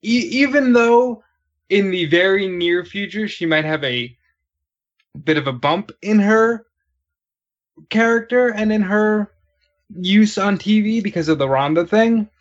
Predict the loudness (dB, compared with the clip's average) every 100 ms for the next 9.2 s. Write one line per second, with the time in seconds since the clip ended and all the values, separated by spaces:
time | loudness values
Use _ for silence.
0 | _ _ _ _ _ -6 -2 -2 -2 -4
1 | 0 2 0 -6 -12 -8 -6 -6 -4 -2
2 | 0 2 2 2 -2 -8 -18 _ _ _
3 | _ _ _ _ _ _ -20 -6 0 0
4 | 0 0 2 2 0 -4 -12 _ _ _
5 | -6 -4 -2 -2 -2 -2 -4 -6 -4 -2
6 | -2 -2 -4 -4 -6 -8 -4 -2 0 -2
7 | -4 -4 -4 -4 -6 -10 _ _ _ _
8 | _ _ -6 0 2 0 -2 -4 -6 -6
9 | -10 -12